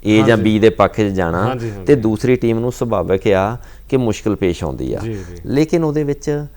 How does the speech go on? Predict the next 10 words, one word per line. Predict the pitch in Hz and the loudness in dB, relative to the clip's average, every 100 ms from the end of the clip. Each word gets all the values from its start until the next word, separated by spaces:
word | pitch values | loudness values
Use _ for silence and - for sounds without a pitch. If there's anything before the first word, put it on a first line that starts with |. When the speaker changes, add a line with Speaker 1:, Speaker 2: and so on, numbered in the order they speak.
| - - | -20 -8
Speaker 1:
ਕਿ | 139 | -8
ਤੁਸੀਂ | - 120 139 123 | -6 -8 -6 -8
ਆਪਣਾ | - 123 | -8 -8
ਡਿਸੀਜਨ | 120 107 - 107 127 | -6 -6 -6 -4 -4
ਕਿਵੇਂ | 123 107 104 110 | -2 -4 -2 -2
ਵਧੀਆ | 95 107 123 | -2 -2 -4
ਤਰੀਕੇ | - 95 101 | -4 -6 -4
ਦੇ | 95 | -4
ਨਾਲ | 92 95 95 | -2 -4 -4
ਵੇਚਿਆ, | 80 - - 85 80 | -6 -6 -6 -6 -8